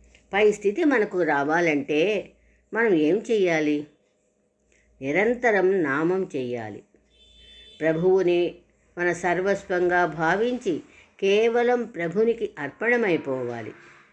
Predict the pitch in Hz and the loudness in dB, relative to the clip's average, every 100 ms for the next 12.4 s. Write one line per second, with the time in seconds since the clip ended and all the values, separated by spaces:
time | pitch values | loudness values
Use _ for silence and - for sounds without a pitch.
0 | _ _ _ _ - 180 196 185 170 151 | _ _ _ _ 0 2 4 2 0 -2
1 | 156 165 170 202 262 202 147 143 139 127 | 0 2 2 2 2 0 -2 -6 -8 -8
2 | 123 120 110 - _ _ _ _ _ _ | -10 -10 -12 -16 _ _ _ _ _ _
3 | _ 170 220 220 202 202 196 190 196 180 | _ 2 4 4 2 2 0 0 0 0
4 | 202 233 - 208 202 202 196 180 175 202 | 0 -2 -2 0 0 -2 -2 -4 0 2
5 | 214 208 - 175 202 214 208 202 208 208 | 2 -2 -4 0 0 0 -2 -4 -2 0
6 | 254 254 - - - 202 202 170 180 - | -2 -4 -16 -20 -6 0 2 2 0 -2
7 | 285 262 214 - 175 156 151 190 147 135 | -4 -2 -6 -2 0 2 2 0 0 0
8 | 175 170 139 - 110 98 - _ _ _ | 2 2 0 -8 -12 -12 -16 _ _ _
9 | _ _ - 147 151 147 139 156 160 208 | _ _ -8 -2 0 0 -2 -2 0 0
10 | 196 175 165 143 135 143 151 147 131 123 | 0 0 0 -2 -4 -2 -2 -4 -6 -8
11 | - - _ - 190 170 196 151 151 170 | -16 -20 _ -4 -2 0 0 -2 -4 -2
12 | 170 175 202 170 | 0 2 2 0